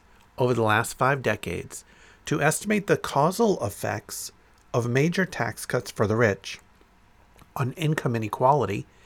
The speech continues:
economic growth, and unemployment. O E C D is the Organization for Economic Cooperation and Development. It's an international organization that purports to work to build better policies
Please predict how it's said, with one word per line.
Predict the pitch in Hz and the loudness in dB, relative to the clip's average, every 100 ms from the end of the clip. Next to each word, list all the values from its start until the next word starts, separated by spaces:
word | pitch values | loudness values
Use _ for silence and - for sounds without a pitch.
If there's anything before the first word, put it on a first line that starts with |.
| - - _ - | -20 -20 _ -10
economic | 143 151 170 175 170 - | -2 2 2 2 -2 -2
growth, | 117 95 101 - - - - - - _ _ _ | 0 2 0 -4 -20 -20 -20 -20 -20 _ _ _
and | 156 160 - | 0 0 0
unemployment. | 110 104 98 - 160 165 104 - - _ - _ _ _ _ _ _ _ _ _ _ _ _ _ - _ - - - - | -2 -2 -4 -4 -2 0 0 -6 -12 _ -20 _ _ _ _ _ _ _ _ _ _ _ _ _ -20 _ -20 -20 -18 2
O | 190 247 | 4 6
E | 220 | 4
C | 180 - 160 | 2 2 2
D | 127 123 104 107 - | 2 2 2 0 -2
is | 120 | -4
the | 143 131 | -4 0
Organization | 147 196 151 101 98 95 113 117 135 | 0 2 2 0 -2 -2 -4 -4 -4
for | - | -4
Economic | 120 127 123 92 95 101 - | -4 -4 -2 0 -2 -6 -8
Cooperation | - 117 110 123 107 95 95 110 104 120 _ _ - | -4 2 2 2 0 0 -2 -4 -6 -8 _ _ -6
and | 110 | -4
Development. | 107 127 131 107 98 - _ _ - - _ | 0 2 2 0 -6 -8 _ _ -20 -20 _
It's | - | -6
an | 110 | -2
international | 110 - 120 110 - 117 | -2 -2 -2 -2 -4 -4
organization | 110 143 117 107 101 131 139 | -2 -2 0 -2 -2 -4 -2
that | 135 - | -2 -2
purports | 156 - 143 135 - - | -4 2 2 2 -2 -6
to | 147 | 0
work | 120 104 - | 2 2 0
to | - | -6
build | 113 113 | -2 -2
better | 110 104 117 | 0 0 0
policies | - 98 101 - 107 104 | 0 -2 -2 -6 -6 -6